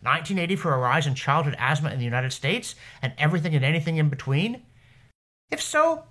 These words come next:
it's not science. If not, tell us when it was,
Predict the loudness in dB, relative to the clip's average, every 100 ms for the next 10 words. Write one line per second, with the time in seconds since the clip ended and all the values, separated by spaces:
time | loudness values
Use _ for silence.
0 | _ 0 0 2 2 2 -4 -6 -8 -14
1 | -16 -16 -20 _ -18 -12 -8 -2 0 0
2 | -2 -18 -6 -4 -4 -6 -2 0 0 2
3 | 2 2 0